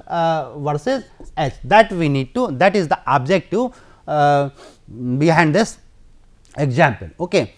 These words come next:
So, <coughs> uh, um,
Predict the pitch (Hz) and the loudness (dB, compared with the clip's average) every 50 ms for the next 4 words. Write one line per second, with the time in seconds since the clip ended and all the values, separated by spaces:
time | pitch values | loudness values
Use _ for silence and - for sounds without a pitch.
0 | - - - - - - _ - 185 190 196 220 220 - - 180 156 143 - - | -20 -20 -20 -20 -20 -12 _ 2 6 8 8 8 6 4 0 -2 -2 -2 -4 -8
1 | - 175 175 170 170 170 165 165 170 165 151 - - - - - - - - 151 | -6 -2 2 4 6 6 6 6 4 2 0 -6 -14 -20 -20 -20 -20 -16 -10 -8
2 | 147 143 135 139 139 139 131 123 113 - | -6 -4 -4 -6 -6 -8 -10 -14 -16 -20